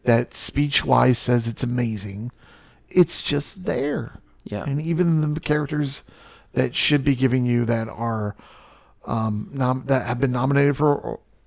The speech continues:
Speaker 1: awards in the past, like Tilda Swinton and Liam Neeson, aren't even in that movie that much.
Speaker 2: Yeah. I guess, uh,
Speaker 1: So
Speaker 2: I'd like to say if, if Skander Keynes,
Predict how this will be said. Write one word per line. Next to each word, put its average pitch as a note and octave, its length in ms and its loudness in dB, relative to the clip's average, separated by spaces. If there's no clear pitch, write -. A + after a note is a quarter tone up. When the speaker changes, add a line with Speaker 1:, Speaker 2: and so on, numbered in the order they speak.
Speaker 1:
awards E3 500 6
in B2+ 60 -8
the C3 80 -8
past, D3 520 0
like A#2 140 -4
Tilda C3+ 260 -2
Swinton C3+ 380 -6
and G#2 200 -6
Liam C3+ 240 4
Neeson, A#2+ 480 -2
aren't B2 200 -2
even B2+ 180 -4
in B2 220 -10
that G#2+ 160 -8
movie G2+ 200 -10
that F#2 160 -12
much. - 420 -14
Speaker 2:
Yeah. A2+ 260 -2
I E3+ 80 -2
guess, G3 280 2
uh, D3+ 160 -2
Speaker 1:
So G#2+ 360 -2
Speaker 2:
I'd D3 120 -2
like F3 120 4
to D#3+ 100 -4
say B2 300 2
if, - 320 -6
if B2+ 180 -8
Skander C3+ 800 0
Keynes, A2 600 0